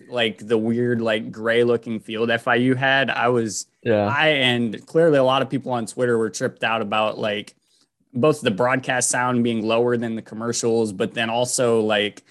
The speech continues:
Speaker 1: just how weird the field looked. I don't know, man. It was one of the weirder broadcasts I've seen that wasn't on C U S A T V.
Speaker 2: Yeah, yeah. Um, what do you have on the defense? What, what did you think about how the defense played? I mean, obviously it was a s-,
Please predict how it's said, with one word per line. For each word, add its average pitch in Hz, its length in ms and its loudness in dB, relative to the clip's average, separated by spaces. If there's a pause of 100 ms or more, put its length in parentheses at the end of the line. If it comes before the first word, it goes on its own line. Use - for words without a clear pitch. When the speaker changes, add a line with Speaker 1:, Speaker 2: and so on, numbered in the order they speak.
(280)
Speaker 1:
just - 360 -2
how 135 280 2
weird 123 440 2
the 104 80 0
field 117 420 0
looked. 107 360 0
I 127 140 -2
don't 110 160 -2
know, 101 160 -4
man. 98 340 -8
It 135 40 -2
was 127 220 2
one 120 220 0
of 113 80 -2
the 104 240 -2
weirder 113 400 0
broadcasts 110 640 -4
I've 104 160 -4
seen 110 360 -2
that 107 180 -2
wasn't 113 320 0
on 104 380 -8
C - 220 -2
U 113 120 4
S 107 140 0
A 101 140 -2
T 104 160 -8
V. 95 260 -6 (340)
Speaker 2:
Yeah, 104 380 0 (120)
yeah. 98 220 -2 (340)
Um, 120 580 2 (200)
what 139 140 4
do 170 60 4
you 175 80 6
have 156 120 6
on 151 160 4
the 135 80 4
defense? 123 520 0
What, 110 180 4
what 113 100 4
did 113 80 -4
you 117 60 -4
think 113 180 0
about 113 140 0
how 120 80 2
the 104 120 -6
defense 104 340 -2
played? 98 380 2
I 95 60 2
mean, 98 100 2
obviously 98 640 0
it 85 40 0
was 90 140 -4
a 87 40 -4
s-, - 120 -14